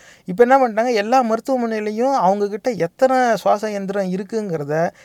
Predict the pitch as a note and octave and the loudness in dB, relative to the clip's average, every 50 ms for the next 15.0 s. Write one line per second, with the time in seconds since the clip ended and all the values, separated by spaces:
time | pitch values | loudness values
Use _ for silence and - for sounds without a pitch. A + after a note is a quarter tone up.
0 | - _ - E3 F#3 A3+ B3+ D4 C#4+ - A#3+ B3+ B3 G3+ F3+ G#3 B3+ - - B3+ | -20 _ -6 -4 -2 0 0 -2 -2 -2 -2 -2 -2 -2 -2 -2 -4 -4 -4 -2
1 | A3+ G3+ G3 F#3+ F3+ F#3 F3+ F3+ E3+ - F#3 F3 D#3 D3 - _ _ _ _ _ | -2 -2 0 0 -2 -2 -2 -4 -4 -4 -4 -4 -4 -4 -8 _ _ _ _ _
2 | _ - G#3+ C4 C#4+ C#4 - C#4 B3+ B3 A3 G#3+ G3+ G3+ F#3+ F3 - F#3+ F3+ F3 | _ 0 0 2 2 2 0 -2 -2 -2 -2 -2 -2 -2 -2 -4 -4 -2 -2 0
3 | E3+ E3+ F3+ G#3 A#3 A3 A3+ A#3+ - - - - _ _ - D#3 D#3 D#3 E3 F3+ | 0 0 0 0 0 -2 -2 -4 -8 -14 -20 -20 _ _ -12 -8 -4 -2 0 0
4 | A3 A#3 A#3 A3 A#3 A#3 A3+ B3+ B3 A#3 A3+ A3 G#3+ G#3 G3 F#3 F3+ F#3+ F#3 F3+ | 2 2 2 2 0 -2 -2 -2 -2 -2 -2 -2 -4 -4 -4 -4 -4 -4 -2 0
5 | F3+ F3+ G3 G3+ G3+ F#3+ F3+ A3 A3 A3 G#3 G3 F#3+ F3+ E3 E3+ E3+ - G3+ G3+ | 0 0 2 0 0 0 -2 -6 -6 -4 -4 -2 -2 -2 -2 -2 -4 -4 -6 -6
6 | G3+ G3 F#3 F#3+ F3+ F#3 F#3 G#3 G#3+ A3 G3+ E3+ F3 F#3 G3 G3+ G3 F#3+ F3+ F3+ | -6 -6 -6 -8 -8 -8 -6 -6 -4 -4 -4 -4 -4 -4 0 0 2 2 4 2
7 | F3 E3+ E3+ F3 F#3+ G3+ F#3 A3 G3 G3 F#3+ F#3 F3 E3 D#3+ D#3 D#3+ F3 F3+ E3+ | 2 2 0 0 -2 -2 -4 -4 -4 -4 -4 -4 -6 -6 -4 -2 0 0 0 0
8 | E3+ F3 F#3 F#3 F#3 E3+ E3+ E3 E3 F#3 F3+ E3+ D#3+ D3+ D#3 F3 F3 - D3+ C#3 | 0 0 0 0 0 0 -2 -2 -2 -4 -4 -4 -4 -4 -4 -4 -4 -4 -6 -6
9 | C#3 C#3 D3 C#3+ - - _ _ _ _ _ - F3 G3 G#3+ A#3+ A#3 A3+ A3 A3+ | -4 -4 -6 -6 -8 -12 _ _ _ _ _ -6 -2 0 2 2 2 2 2 0
10 | A3+ A#3 G3+ F3 F3+ F3+ F3 E3+ - C#3 B2 - _ _ _ _ _ _ _ _ | 0 -2 -2 0 0 0 0 -2 -6 -10 -14 -14 _ _ _ _ _ _ _ _
11 | - E3+ F#3+ G3 F#3+ A3 B3+ C4 B3+ A#3 G#3+ G3+ G3 G3+ G3 G3+ A3+ B3 F3+ F3+ | 2 2 4 4 2 0 2 4 4 4 4 2 0 -2 -2 -2 -2 -2 0 0
12 | F3+ A3 B3 B3+ C4 B3+ B3+ A#3+ A3+ A3 A3+ A#3+ B3 B3 B3+ A#3 G3+ F3+ G3+ G3+ | 2 2 2 2 2 2 0 0 0 0 0 0 0 0 -2 -2 0 -2 -2 -2
13 | A3+ G#3+ F#3+ F#3+ G3 G3 G3+ G3 G3 F#3+ F#3+ F#3 F3+ F3 F3+ F3+ F3 F#3 F#3 F3+ | -2 -2 0 2 2 2 2 0 -2 -4 -6 -6 -6 -6 -6 -4 -4 -2 -2 -2
14 | D#3 D#3+ E3 - F#3+ F#3+ F#3+ G3+ G#3 G3+ G3 F3+ F3 F3+ F3 F#3+ F#3+ F#3+ F#3 F#3 | -2 -4 -4 -2 0 2 2 2 0 0 -2 -4 -4 -2 -4 -4 -4 -4 -4 -6